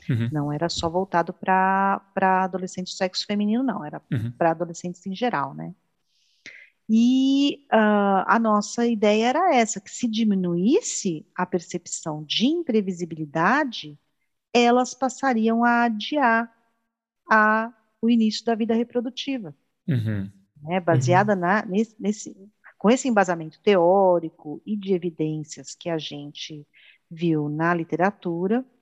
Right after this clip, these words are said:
Speaker 2: a gente, é, pensou em intervir sobre essa percepção de imprevisibilidade das adolescentes.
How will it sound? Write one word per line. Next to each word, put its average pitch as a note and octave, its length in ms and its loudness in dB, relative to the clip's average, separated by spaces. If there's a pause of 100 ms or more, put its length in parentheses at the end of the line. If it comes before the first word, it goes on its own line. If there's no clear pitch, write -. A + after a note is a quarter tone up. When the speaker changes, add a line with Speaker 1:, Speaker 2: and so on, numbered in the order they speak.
(580)
Speaker 2:
a G#3+ 140 2
gente, E3+ 480 -6 (400)
é, E3 440 -2 (140)
pensou G3 460 0
em F3+ 100 -4 (320)
intervir G3 680 0
sobre F3 720 -6 (360)
essa F3 760 0
percepção F#3 460 -6
de F3+ 100 -8
imprevisibilidade F#3 840 -2
das E3+ 200 -6
adolescentes. - 840 -10